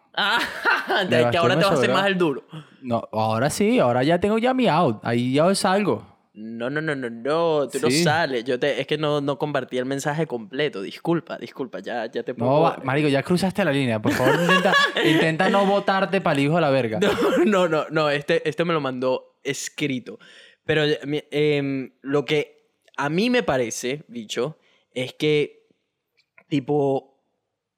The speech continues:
Speaker 1: ellos nos conocieron. Martín iba pendiente con Pili. Martín fue el,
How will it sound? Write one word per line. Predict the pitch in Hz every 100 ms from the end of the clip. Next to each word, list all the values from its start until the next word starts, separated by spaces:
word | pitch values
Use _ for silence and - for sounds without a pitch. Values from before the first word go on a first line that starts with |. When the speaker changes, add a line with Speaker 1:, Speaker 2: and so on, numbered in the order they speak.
| _ _ _ -
Speaker 1:
ellos | 139 180
nos | 196
conocieron. | - 175 156 120 113 131 135 _ _ _ _ _
Martín | 123 123 117 _ 202 208 143
iba | 131 127
pendiente | 120 123 120 117
con | 110 104
Pili. | 120 107 95 _
Martín | 131 127 117 _ 180 170 117
fue | -
el, | 131